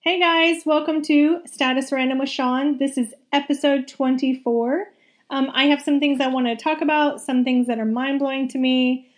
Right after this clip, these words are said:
But first, I wanna check in with you and see how you're doing. Um, I know some states have relaxed everything with lockdowns, so I hope that, um, everybody is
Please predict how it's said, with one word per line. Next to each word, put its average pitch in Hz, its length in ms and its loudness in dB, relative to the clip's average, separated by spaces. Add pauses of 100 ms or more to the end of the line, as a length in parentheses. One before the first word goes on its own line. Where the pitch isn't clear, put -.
(120)
But 240 160 -8
first, 262 240 0
I 262 60 -2
wanna 240 220 -4
check 254 260 -6
in 330 100 0
with 339 160 -2
you 320 140 2
and 302 120 0
see 254 140 -2
how 226 120 -6
you're 208 180 -4
doing. 262 760 0 (200)
Um, 220 360 -4 (240)
I 247 80 0
know 240 160 2
some 247 300 0
states 247 420 -2
have 226 320 0
relaxed 240 680 -2
everything 277 520 -2
with 285 180 -4
lockdowns, 269 840 -4 (280)
so 254 220 -2
I 240 60 2
hope 254 320 -2
that, 240 320 -2
um, 233 480 -4 (560)
everybody 254 960 0 (100)
is 240 560 2